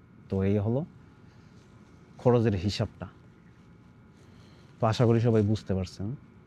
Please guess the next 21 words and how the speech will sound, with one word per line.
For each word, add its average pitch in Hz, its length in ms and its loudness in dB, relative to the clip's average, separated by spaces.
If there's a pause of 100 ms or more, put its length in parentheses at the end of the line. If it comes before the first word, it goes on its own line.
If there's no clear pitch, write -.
(680)
তো 120 60 4 (100)
কোরিয়াতে, 135 440 4
দক্ষিণ 135 420 2
কোরিয়ার 143 420 2
যে, 127 320 2
আহ, 107 200 0
নিত্য 120 340 2
নতুন 131 360 4
ভিডিওর 117 500 4 (100)
আপডেট 107 540 0 (400)
এবং 107 200 -2
নিউজ 113 440 2
পেতে 120 380 0
অবশ্যই 120 500 0 (300)
ভিডিওর 110 260 2
সাথে 113 320 -4
থাকবেন। 95 380 -6 (100)
এবং 113 220 -4
আমার 120 240 -2
একটা 120 180 -6
Facebook-এর 123 540 0